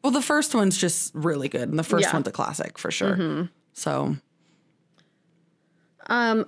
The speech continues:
Speaker 2: I will say one thing about the Jim Carrey Grinch. I know a lot of people really like it. I think my problem is Jim Carrey kinda just freaks me out. <laughs> Like, no matter what movie he's in, he kinda freaks me out. So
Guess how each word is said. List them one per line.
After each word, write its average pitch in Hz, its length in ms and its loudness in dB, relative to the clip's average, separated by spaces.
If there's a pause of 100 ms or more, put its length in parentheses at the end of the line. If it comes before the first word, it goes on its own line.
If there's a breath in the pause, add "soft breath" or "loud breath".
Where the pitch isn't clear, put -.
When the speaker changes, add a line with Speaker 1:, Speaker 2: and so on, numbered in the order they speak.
Speaker 2:
I 233 100 2
will 262 180 4
say 294 160 2
one 220 220 2
thing 226 140 0
about 226 180 0
the 214 100 0
Jim 196 420 2
Carrey 190 500 2
Grinch. 175 720 0 (1000 soft breath)
I 208 100 -2
know 214 120 2
a - 20 2
lot 185 240 2
of 220 60 0
people 214 220 -2
really 208 240 2
like 165 280 0
it. 208 260 0 (260 soft breath)
I 214 100 0
think 262 180 2
my 180 220 4
problem 208 300 0
is 185 140 0 (100)
Jim 220 340 2
Carrey 262 300 0
kinda 220 240 0
just 427 320 -4
freaks 202 360 -2
me 214 160 2
out. 202 320 2
<laughs> - 60 -12 (1600 loud breath)
Like, 320 140 4
no 302 140 4
matter 330 240 4
what 220 280 4
movie 247 280 4
he's 285 200 2
in, 302 380 4 (840 loud breath)
he - 220 -2
kinda 381 300 2
freaks 269 300 2
me 233 120 2
out. 208 340 0
So 247 260 0